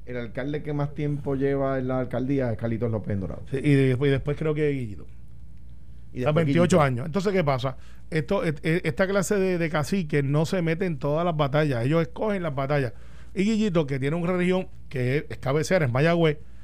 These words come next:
Speaker 2: que tuvieron unos juegos que le creó a él bastante notoriedad, que se tuvo que rescatar esos juegos,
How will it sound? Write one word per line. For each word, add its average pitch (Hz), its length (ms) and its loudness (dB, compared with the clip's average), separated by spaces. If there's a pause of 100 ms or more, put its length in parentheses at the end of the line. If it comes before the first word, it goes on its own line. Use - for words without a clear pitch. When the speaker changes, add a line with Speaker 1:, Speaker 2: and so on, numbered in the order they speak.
(220)
Speaker 2:
que 120 120 -6
tuvieron 120 300 0
unos 170 220 4
juegos 170 380 4
que 127 340 -4
le 120 100 -2
creó 123 320 0
a 147 60 4
él 160 140 2
bastante 147 420 -2
notoriedad, 156 640 0 (400)
que 135 100 -2
se 113 140 0
tuvo 139 180 4
que 185 100 2
rescatar 147 520 4
esos 160 240 2
juegos, 143 400 0